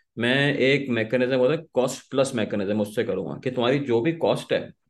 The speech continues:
वो तो है, उसके ऊपर मैं तुम्हें थोड़ा सा रिटर्न भी दे दूंगा, थोड़ी और चीजें भी दे दूंगा। उससे क्या होता है, जो पावर प्रोड्यूसर होता है, उसके पास कोई इंसेंटिव नहीं होता, उसके पास कोई, जिसे कहते हैं ना, मोटिवेशन नहीं होती कि अपनी कॉस्ट को कम करे।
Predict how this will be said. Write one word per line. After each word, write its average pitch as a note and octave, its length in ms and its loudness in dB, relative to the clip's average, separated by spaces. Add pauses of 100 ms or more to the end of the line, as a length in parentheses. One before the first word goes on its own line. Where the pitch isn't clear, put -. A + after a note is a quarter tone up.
(680)
वो A2 180 4
तो A#2+ 120 4
है, A#2 400 0
उसके C3 260 0
ऊपर D3+ 140 4
मैं D3 120 2
तुम्हें C#3+ 220 0
थोड़ा B2 160 4
सा B2+ 100 0
रिटर्न G#2+ 320 0
भी A#2 80 -4
दे A2+ 120 0
दूंगा, A2+ 240 -4
थोड़ी A2+ 220 -2
और G2+ 180 4
चीजें G2+ 200 -6
भी G2 100 -6
दे F2+ 80 -4
दूंगा। F#2+ 140 -6
उससे D#3 360 0
क्या F#3 140 2
होता C3 280 2
है, D3 120 0
जो D3 160 -2
पावर C3+ 340 2
प्रोड्यूसर B2 440 0
होता C3 320 -6
है, C#3+ 80 -18 (400)
उसके E3 300 2
पास F3+ 240 4
कोई F3+ 120 6
इंसेंटिव D3+ 540 4
नहीं D#3 120 2
होता, A2+ 280 2
उसके A2 240 0
पास C#3 260 2
कोई, D3+ 160 -2
जिसे C#3 240 -4
कहते C3 180 2
हैं C#3 100 -2
ना, D#3 180 0
मोटिवेशन B2 600 2
नहीं C#3+ 140 -2
होती B2+ 200 -2
कि D3 80 -2
अपनी D3 220 -2
कॉस्ट B2+ 280 0
को E3 80 6
कम C#3 220 4
करे। G#2 240 2